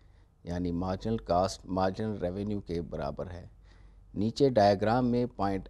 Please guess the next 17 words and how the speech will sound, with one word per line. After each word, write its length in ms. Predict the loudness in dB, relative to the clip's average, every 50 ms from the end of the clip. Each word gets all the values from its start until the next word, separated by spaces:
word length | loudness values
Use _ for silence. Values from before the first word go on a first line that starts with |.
| -4 -2
एफ 200 | 0 0 -2 -4 -4 -2
पर 240 | -2 -2 -2 -4 -10 _ _ _ _ _ -20 -20 -20 -8 -4
मार्जिनल 440 | 0 2 2 2 0 0 -2 -2 -2
कॉस्ट 420 | 0 2 2 2 2 0 -4 -8 -6
मार्जिनल 420 | -2 0 0 0 0 -2 -2 0
रेवेन्यू 360 | 0 0 0 0 -2 -2 -4 -4
को 260 | -2 -2 -2 -2 -2 -4
ऊपर 300 | -6 -6 -2 0 0 0
से 220 | 0 -2 -6 -8 -6 -4
कता 200 | -6 -4 -4 -4
कर 200 | -6 -4 -8 -8
रही 300 | -8 -8 -10 -10 -10 -12
है। 200 | -14 -16 -16 -20 _ _ _ _ _ _ _ _ _ -14 -6
यानी 340 | -4 -2 0 0 0 0 -2 -2 -2
इस 160 | -2 -2 -2 -6
पॉइंट 340 | -6 -4 -4 -2 -4 -6 -2
पर 240 | -2 -2 -2 -2